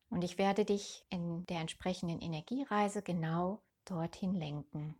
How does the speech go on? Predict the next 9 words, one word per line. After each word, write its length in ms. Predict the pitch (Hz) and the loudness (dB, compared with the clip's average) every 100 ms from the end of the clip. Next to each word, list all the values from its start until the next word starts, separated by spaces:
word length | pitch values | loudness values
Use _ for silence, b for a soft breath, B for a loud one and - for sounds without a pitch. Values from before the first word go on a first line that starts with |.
| _ _ _ _ _ _ _ _ _ _ _ _ _ | _ _ _ _ _ _ _ _ _ _ _ _ _
sodass 380 | - - 170 - | -6 -2 -2 0
du 340 | 165 160 175 | 0 0 -2
in 160 | 175 165 | -4 -4
Zukunft 840 | - 226 277 277 302 - - - - | 0 0 0 -2 -2 -6 -14 -18 -2
diese 480 | 214 220 214 214 226 - | 0 2 2 2 -2 -2
Sammlung, 540 | 190 180 208 247 240 | 0 2 4 4 4
diese 200 | 196 170 | 2 0
energetische 680 | 170 165 160 208 254 240 233 | 0 -2 0 0 2 -2 -2
Sammlung, 640 | 202 190 190 190 185 208 | 0 2 2 0 0 -4